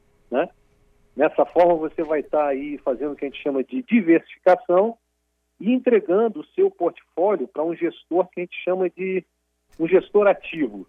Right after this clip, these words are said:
que que é um gestor ativo? Ele sai de uma posição que não está bem hoje e passa pra uma, um, um ramo, um setor,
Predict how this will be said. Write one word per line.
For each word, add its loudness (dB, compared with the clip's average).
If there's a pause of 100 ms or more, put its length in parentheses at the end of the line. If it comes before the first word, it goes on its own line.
(340)
que -10
que -6
é 4
um 2
gestor 0
ativo? -2
Ele -6 (160)
sai 6
de -6
uma 0
posição -4 (560)
que 0
não -2
está 0
bem -2
hoje -2 (400)
e -8
passa 0
pra -6
uma, -8
um, -8
um -2
ramo, 2
um -10
setor, 0